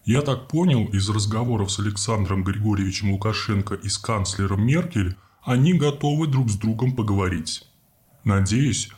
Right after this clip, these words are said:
что это в ближайшее время произойдет и удастся наладить какой-то прямой контакт между Евросоюзом, ведущими странами Евросоюза,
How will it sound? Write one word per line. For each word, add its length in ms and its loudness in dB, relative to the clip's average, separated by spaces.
что 180 -4
это 140 0
в 60 -2
ближайшее 580 0
время 280 2
произойдет 640 0
и 60 0
удастся 500 -2
наладить 420 -2
какой-то 480 -2
прямой 380 0
контакт 540 -4
между 340 0
Евросоюзом, 1040 0
ведущими 520 2
странами 560 2
Евросоюза, 960 -2